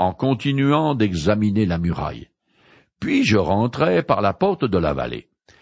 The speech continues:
Les chefs de la ville ignoraient où j'étais allé et ce que j'avais fait. Jusque-là,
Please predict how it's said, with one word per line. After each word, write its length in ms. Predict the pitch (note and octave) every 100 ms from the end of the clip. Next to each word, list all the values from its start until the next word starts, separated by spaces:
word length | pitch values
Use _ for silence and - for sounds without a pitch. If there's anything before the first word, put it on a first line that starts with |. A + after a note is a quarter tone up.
| _ _ -
Les 140 | C#3+
chefs 260 | - A#3+ F3
de 100 | F3
la 180 | E3+
ville 220 | E3+ G#3+ F3+
ignoraient 500 | E3+ G3+ G3 A3 G3+
où 160 | G3+
j'étais 400 | E3 F#3+ G3+ -
allé 400 | D3 G#2+ A3 - - _ _
et 200 | F3+ G3+
ce 140 | E3 F3+
que 160 | F#3+
j'avais 260 | F3 F3 G3
fait. 400 | F3+ G3 F3+ - _ _ _ -
Jusque-là, 720 | C#2+ B2 - E3+ G#3 G#3